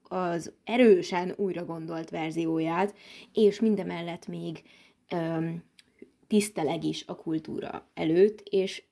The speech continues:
ebben azért elég nyilvánvalóan megbukott a film. Ennek a bukásnak az egyik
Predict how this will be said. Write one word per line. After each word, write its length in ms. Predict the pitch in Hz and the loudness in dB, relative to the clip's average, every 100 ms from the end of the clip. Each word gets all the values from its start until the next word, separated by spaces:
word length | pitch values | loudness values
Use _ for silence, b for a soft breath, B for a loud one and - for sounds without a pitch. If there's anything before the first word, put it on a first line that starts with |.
| - | -4
ebben 480 | - 185 202 196 - | -4 2 2 2 -2
azért 360 | 202 196 196 - | -4 0 -2 -2
elég 180 | 202 - | -4 -2
nyilvánvalóan 580 | 185 196 196 202 190 196 | 0 2 4 6 4 2
megbukott 880 | 190 190 175 170 - 151 - - _ _ | 2 2 0 -2 0 -2 -4 -18 _ _
a 100 | - | -16
film. 500 | 175 - - - - _ _ _ _ _ _ _ _ _ | -12 -6 -6 -4 -8 _ _ _ _ _ _ _ _ _
Ennek 300 | - 190 180 | -14 -10 -2
a 60 | 185 | 0
bukásnak 640 | 190 254 220 196 - 190 190 | 2 2 2 0 -2 -4 -2
az 100 | 185 | -2
egyik 420 | 185 165 175 | -2 -2 -4